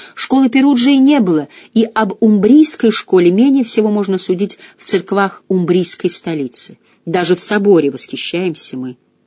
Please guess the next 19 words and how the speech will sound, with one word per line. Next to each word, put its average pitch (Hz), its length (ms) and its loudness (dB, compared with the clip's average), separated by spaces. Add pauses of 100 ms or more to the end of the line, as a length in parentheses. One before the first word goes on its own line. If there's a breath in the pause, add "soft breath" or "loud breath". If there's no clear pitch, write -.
(280)
чужестранцем, 165 960 -8 (460)
синьорелли, 185 1040 0 (420)
оставившим 147 720 -6
здесь 143 360 -6
одно 139 320 -8
из 196 320 -10
замечательнейших 143 1120 -6
своих 139 440 -10 (340 soft breath)
произведений. 131 760 -8 (580 loud breath)
Мадонна 247 540 2
на 233 100 4
высоком 226 440 0
троне, 240 380 2
увитом 214 360 0
цветочной 208 520 -2
гирляндой 190 640 0 (180 loud breath)
и 185 60 0
окруженная 190 600 0
святыми, 180 680 -2